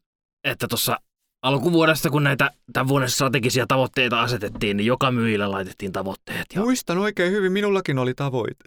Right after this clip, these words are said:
Speaker 1: Joo, niin oli, että, että vähi-, vähintään kolmella miljoonalla myyntiä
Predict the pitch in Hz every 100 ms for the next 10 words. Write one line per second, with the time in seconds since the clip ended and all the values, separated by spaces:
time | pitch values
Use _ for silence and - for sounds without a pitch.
0 | - 143 143 117 113 117 107 90 - 101
1 | - 98 107 107 120 120 123 110 107 110
2 | - 139 123 - 110 104 95 98 95 98
3 | 104 107 104 95 90